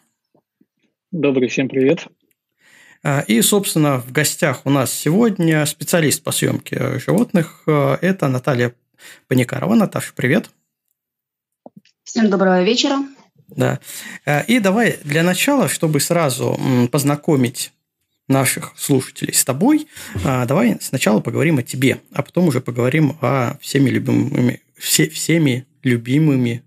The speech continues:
Speaker 2: да, наверное, любимых собачках, короче. А, расскажи пару слов, э, как ты пришла к такому виду съёмки, с чего всё началось, чем ты вообще занимаешься, увлекаешься,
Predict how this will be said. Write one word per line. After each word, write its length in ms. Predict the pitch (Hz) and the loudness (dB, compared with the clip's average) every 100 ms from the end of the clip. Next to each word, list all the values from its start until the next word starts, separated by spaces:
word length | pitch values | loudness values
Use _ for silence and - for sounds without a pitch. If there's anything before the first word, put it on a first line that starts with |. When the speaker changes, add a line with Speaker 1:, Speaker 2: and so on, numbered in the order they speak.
| - | -6
Speaker 2:
да, 180 | 131 120 | -2 0
наверное, 380 | 117 120 131 123 | 0 -2 -2 0
любимых 340 | 131 113 - | 2 0 0
собачках, 440 | 143 - - - - | 0 0 -4 -14 -8
короче. 280 | - - - - - - - - | -8 -8 -10 -2 2 2 0 -4
А, 480 | 139 131 123 127 - - - 165 | -2 0 0 -2 -6 -18 -14 -4
расскажи 400 | 147 - 208 214 | -2 0 2 2
пару 220 | 156 160 | 2 0
слов, 380 | 160 196 214 196 - 151 | 0 2 2 0 -4 -2
э, 560 | 143 139 135 131 123 - 131 131 135 135 | 0 2 2 0 0 -2 -4 -6 -6 -4
как 240 | - 147 - | -2 -2 -2
ты 120 | 131 | -6
пришла 580 | - - - 131 123 - _ | -6 -8 -2 0 0 -4 _
к 240 | - - 131 | -10 -2 -2
такому 420 | 131 123 131 120 | -2 -2 0 0
виду 240 | 117 120 - | -2 -2 -2
съёмки, 500 | - 139 156 143 - | 0 2 2 0 -4
с 40 | |
чего 200 | - 135 | -2 -2
всё 200 | 135 139 | 0 0
началось, 520 | 127 - 131 123 131 | 0 0 -2 2 2
чем 220 | - 127 123 | 0 -4 -2
ты 80 | |
вообще 300 | 127 123 - | -2 -2 0
занимаешься, 640 | 127 123 117 139 156 - 139 | 0 0 -2 0 -2 -4 -6
увлекаешься, 640 | 123 - 160 170 - 156 | -6 -4 -2 -2 -2 -8